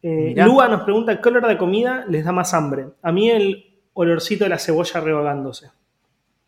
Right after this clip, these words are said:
Speaker 2: Ah, puede ser. No sé, yo creo que hay algo como con los asados, eh, pero no sé, la verdad. ¿Sabes cuál creo? El de, eh, muy, es muy específico, pero el de, eh, no sé si me da más hambre, pero me gusta,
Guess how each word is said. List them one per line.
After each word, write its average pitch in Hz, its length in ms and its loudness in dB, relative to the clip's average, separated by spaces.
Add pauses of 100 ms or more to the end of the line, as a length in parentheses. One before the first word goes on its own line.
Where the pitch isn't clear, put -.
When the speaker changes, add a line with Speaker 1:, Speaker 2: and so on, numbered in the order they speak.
(1000)
Speaker 2:
Ah, 156 720 -8
puede 156 200 -6
ser. 147 420 -8 (1600)
No 151 200 -10
sé, 151 160 -12
yo 180 160 -6
creo 202 140 -2
que 170 100 0
hay 156 100 2
algo 160 240 0
como 127 240 -8
con 120 160 -8
los 117 180 -12
asados, 107 840 -10
eh, 107 640 -12
pero 110 360 -12
no 123 160 -12
sé, 107 280 -14
la 107 140 -14
verdad. 104 280 -16 (540)
¿Sabes 185 260 -4
cuál 190 260 0
creo? 170 500 0 (240)
El 151 240 -6
de, 160 380 -4
eh, 131 680 -4
muy, 165 160 -4
es 170 200 -8
muy 170 140 -4
específico, 147 580 -6
pero 127 320 -4
el 135 200 -6
de, 139 340 -4
eh, 117 520 -8
no 196 200 -2
sé 208 280 -6
si 190 120 -10
me 156 100 -4
da 131 120 2
más 143 200 -4
hambre, 139 260 -2
pero 110 180 -8
me 113 100 -8
gusta, 123 380 -8